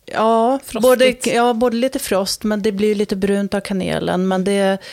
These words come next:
Speaker 1: alltså smaken matchar ju jättefint till varm äppelmust, men också till en kryddig vit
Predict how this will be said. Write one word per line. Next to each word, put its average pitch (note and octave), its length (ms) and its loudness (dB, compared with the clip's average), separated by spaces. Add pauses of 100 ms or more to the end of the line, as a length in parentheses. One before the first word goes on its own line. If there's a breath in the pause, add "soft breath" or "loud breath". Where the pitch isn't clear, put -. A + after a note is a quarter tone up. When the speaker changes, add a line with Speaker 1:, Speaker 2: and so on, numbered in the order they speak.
(160 loud breath)
Speaker 1:
alltså G3 240 -6
smaken A3 600 -2
matchar F3 380 -4
ju E3 120 -2
jättefint F3 600 -2
till D#3+ 200 -4
varm D#3 360 -2
äppelmust, D#3 680 -6
men F3 200 -4
också - 420 -6
till D#3 360 -6
en D3+ 500 -6 (440 loud breath)
kryddig D#3+ 480 -6
vit - 640 -8